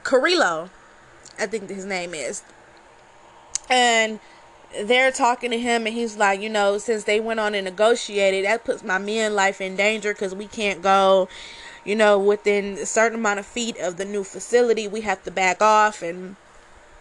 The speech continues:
he like, "And we're not gonna do that." And Pena's basically like, "We're all the way in. Whatever you wanna do, we can do, right?" And Murphy like, "Pena, you gotta chill with that shit. They gonna send us back home." And he like, "I thought you was all the way in." So they basically going back and forth.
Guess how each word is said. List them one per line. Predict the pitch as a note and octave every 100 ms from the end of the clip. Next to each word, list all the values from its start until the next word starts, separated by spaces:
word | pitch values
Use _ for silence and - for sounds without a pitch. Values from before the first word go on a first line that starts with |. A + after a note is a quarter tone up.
| - -
he | B3 A#3+
like, | G3 G3
"And | G3
we're | A#3
not | C4+ B3 A3
gonna | A3+ G#3+
do | A#3
that." | G#3+ F#3 F3 -
And | F#3 F#3+
Pena's | A#3 A3+ G#3 F3+
basically | F#3+ G3 G#3 F3+ F#3+
like, | F#3 F#3
"We're | C4
all | B3 G3+
the |
way | F#3 F#3 A3 A3+
in. | F#3+
Whatever | F#3+ G3+
you | G3+ A3
wanna | A3 G3
do, | F#3+ G3 F#3+ F3+ - - - - -
we | G#3+
can | - E3
do, | E3+ A#3+ G#3+
right?" | E3+ F#3 G3+ G#3 - - - - -
And | F3+
Murphy | F#3+ G#3 G#3+ G3
like, | F#3 F#3
"Pena, | - A3 A3
you | G#3+
gotta | G#3 F3+
chill | - A#3 A#3
with | A3
that | G3
shit. | G3 G3+ F#3
They | G3
gonna | G3
send | F#3+ G#3+ G3+
us | F#3+
back | - F3+ F#3
home." | A#3 A3+ A3 F3+
And | F#3
he | A3
like, | - A3+
"I |
thought | A#3+ A3+ B3
you | B3
was | A3+
all | G3 F#3
the | F3
way | F3 F3+ G#3+ A3+ G#3+
in." | G#3+ - -
So | - F4
they | A4
basically | F#4 E4+ D4+ C4+ A#3+
going | B3 A3+ A3
back | G#3+ G#3+
and | G3
forth. | - F#4 F4 D#4+ D#4+